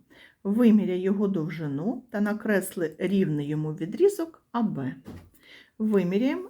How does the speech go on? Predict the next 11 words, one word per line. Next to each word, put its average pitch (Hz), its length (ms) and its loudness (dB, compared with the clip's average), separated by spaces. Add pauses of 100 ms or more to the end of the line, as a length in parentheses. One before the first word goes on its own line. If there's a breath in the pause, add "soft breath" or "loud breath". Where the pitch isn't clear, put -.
довжину 202 540 4
відрізка 208 680 -4 (220)
С - 220 -4
Д. 185 360 -2 (2500 soft breath)
Довжина 220 600 4
відрізка 170 640 -2
С 165 220 -4
Д 151 480 -2 (800)
три 269 320 0 (200)
сантиметри. 208 1000 -2 (2500 loud breath)
Записуємо. 214 1080 -2